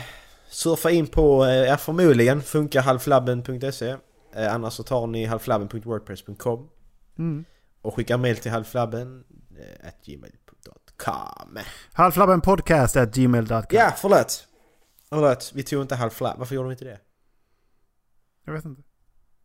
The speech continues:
Speaker 2: För att, eh,
Speaker 1: Konstigt. Skit i det.
Speaker 2: För att det är podcast.
Speaker 1: Visserligen. Men det är mycket Half Flabben, det är mycket lättare att säga.
Speaker 2: Mm.
Speaker 1: Ja, skitsamma. Erik, har du en låt idag?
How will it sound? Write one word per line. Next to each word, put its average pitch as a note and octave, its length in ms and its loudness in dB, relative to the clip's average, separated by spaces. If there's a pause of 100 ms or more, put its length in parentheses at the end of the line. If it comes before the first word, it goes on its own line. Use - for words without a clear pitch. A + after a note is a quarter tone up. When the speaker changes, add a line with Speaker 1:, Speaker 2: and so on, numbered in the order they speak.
Speaker 2:
För C3+ 260 -6
att, - 260 -16
eh, B2+ 280 -10 (1900)
Speaker 1:
Konstigt. - 440 -10 (300)
Skit B2+ 240 -14
i - 20 -20
det. - 80 -20 (760)
Speaker 2:
För C#3+ 80 -6
att C#3 100 -6 (240)
det C#3+ 80 -2
är C#3 120 4
podcast. A#2+ 600 -4 (1300)
Speaker 1:
Visserligen. G#2+ 640 -8 (120)
Men A2+ 120 -10
det G#2+ 80 0
är G#2+ 60 0
mycket G#2+ 240 -8
Half G#2 140 -10
Flabben, F#2+ 320 -8
det G2+ 100 -12
är G2+ 40 -12
mycket G2 400 -18
lättare - 240 -20
att - 60 -20
säga. F#2 240 -20 (420)
Speaker 2:
Mm. A2+ 220 -6 (680)
Speaker 1:
Ja, G#2 140 -8 (140)
skitsamma. A#2+ 360 -12 (320)
Erik, C#3+ 280 2
har C#3 120 2
du C#3+ 100 6
en C#3+ 60 4
låt B2+ 200 0
idag? - 140 -14